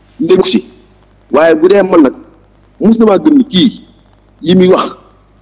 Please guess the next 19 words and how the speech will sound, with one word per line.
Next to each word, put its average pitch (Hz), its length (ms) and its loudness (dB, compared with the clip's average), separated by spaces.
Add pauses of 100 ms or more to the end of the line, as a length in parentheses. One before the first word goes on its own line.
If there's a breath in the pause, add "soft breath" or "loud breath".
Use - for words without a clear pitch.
(560)
ah, - 120 -4 (140)
li 196 100 2
mu 220 60 2
fi - 80 -4
gëm 214 100 2
bëriwul 240 260 0
de. - 120 -2 (720)
Waaw, 104 260 0 (120)
na 151 300 0
jéem 254 180 2
a 247 40 2
fexe 233 220 -2
nag, 117 100 0 (960)
université 214 420 2
bee 131 160 2
bu 156 120 -2
fa 196 140 0
yóbbooti 185 300 0
gan, 131 200 -2